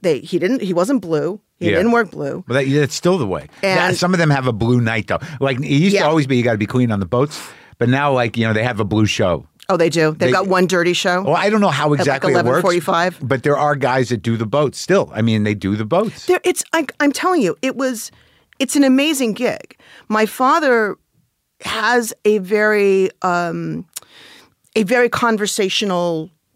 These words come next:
Speaker 1: way of, or he did.
Speaker 2: Long form? Was it, so it wasn't one-liners? It was
Speaker 1: Yeah,
Speaker 2: like,
Speaker 1: no,
Speaker 2: it was like
Speaker 1: no.
Speaker 2: Alan King bits.
Speaker 1: Stories.
Speaker 2: Like Alan
Speaker 1: Stories.
Speaker 2: King.
Speaker 1: Yeah.
Speaker 2: Right.
Speaker 1: So he would go on boats and he would talk about the specific boat. So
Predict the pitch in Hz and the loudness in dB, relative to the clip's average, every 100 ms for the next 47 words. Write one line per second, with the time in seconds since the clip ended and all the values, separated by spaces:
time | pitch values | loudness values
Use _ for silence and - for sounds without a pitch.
0 | _ _ - - 240 202 214 190 185 - | _ _ -20 -12 -6 0 2 4 2 2
1 | - 160 156 147 - 202 165 180 156 - | 0 0 0 -4 -6 -4 -2 -4 -8 -8
2 | 185 196 120 135 139 - 143 156 143 120 | -10 -4 0 2 0 2 2 2 0 0
3 | 120 110 - 110 120 113 110 113 113 117 | 0 0 0 2 2 0 0 0 0 -2
4 | 123 117 - - 269 208 220 196 131 139 | -4 -6 -6 -2 0 2 2 2 0 0
5 | - 151 135 160 175 160 269 180 - - | 0 0 0 0 0 2 2 2 -2 -8
6 | - - 120 233 127 120 113 98 76 170 | -12 -4 0 2 2 0 -2 -4 -2 -2
7 | - - 107 107 262 233 214 262 254 269 | -2 -8 -4 0 2 2 2 0 0 0
8 | 269 233 233 226 190 240 226 220 220 302 | -2 -2 2 2 2 2 4 2 0 2
9 | 311 240 226 - 220 202 - 254 240 - | 2 2 0 -2 -2 -2 -4 -2 -2 -2
10 | 226 214 240 190 196 196 - 196 - 180 | -2 -2 0 -2 -2 -4 -8 -8 -8 -8
11 | 165 - 277 175 - 202 | -6 -2 0 0 -2 -4